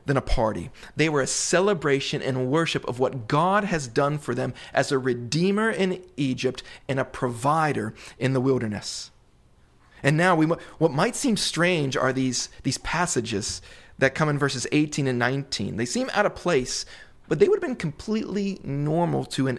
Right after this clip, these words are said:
ancient Near Eastern culture like Israel. I mean, what are we to do with these commands about blood and leaven and fat left until the morning? Well,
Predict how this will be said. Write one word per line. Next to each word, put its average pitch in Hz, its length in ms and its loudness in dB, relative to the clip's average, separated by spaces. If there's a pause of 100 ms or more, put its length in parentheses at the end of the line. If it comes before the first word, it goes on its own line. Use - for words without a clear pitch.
(160)
ancient 156 440 -2
Near 139 280 -2
Eastern 127 320 -6
culture 180 580 -4
like 139 280 -2
Israel. 120 440 -4 (580)
I - 40 2
mean, 185 140 6 (240)
what 208 140 6
are 254 60 4
we 262 140 2
to - 260 -2
do 180 200 2
with 170 100 4
these 143 160 0
commands 143 400 0
about 123 340 -2
blood 147 400 2
and 120 240 -2
leaven 143 540 0 (440)
and 135 140 0
fat - 380 4
left 147 340 2
until 135 280 -2
the 123 100 0
morning? 151 720 0
Well, - 240 -2